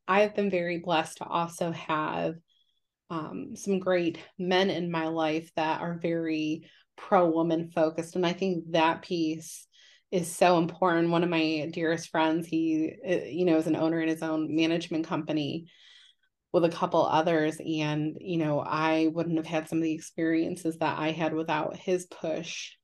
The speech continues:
on things. You know, he's one of my biggest cheerleaders. I'm very, very thankful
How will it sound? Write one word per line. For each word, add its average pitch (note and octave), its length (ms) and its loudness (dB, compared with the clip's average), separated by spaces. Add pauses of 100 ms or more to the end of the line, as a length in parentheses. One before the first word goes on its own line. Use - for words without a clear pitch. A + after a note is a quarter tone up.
(100)
on D#3+ 300 0
things. D#3 460 -2
You D#3+ 80 4
know, D3+ 100 2
he's D#3+ 260 0
one F3 120 0
of E3+ 80 0
my D#3 400 0
biggest E3 340 0
cheerleaders. D#3+ 500 0
I'm D#3+ 220 -4
very, E3 240 2
very D#3+ 260 -2
thankful D#3 680 -2